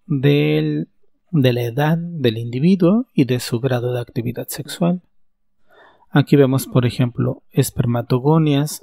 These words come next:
hacia la pared del tubo seminífero. Vemos una gran cantidad de espermatocitos primarios. Vemos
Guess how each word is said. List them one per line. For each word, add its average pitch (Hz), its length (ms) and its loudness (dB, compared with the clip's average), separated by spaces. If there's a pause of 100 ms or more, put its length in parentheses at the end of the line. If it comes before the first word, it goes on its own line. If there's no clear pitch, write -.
hacia 127 340 2
la 120 120 2
pared 131 380 0 (160)
del 120 260 0
tubo 113 240 -2
seminífero. 165 760 2 (760)
Vemos 127 360 2
una 127 200 2
gran 156 340 4
cantidad 143 680 0
de 123 100 0
espermatocitos 120 960 -4
primarios. 175 800 2 (1300)
Vemos 131 460 2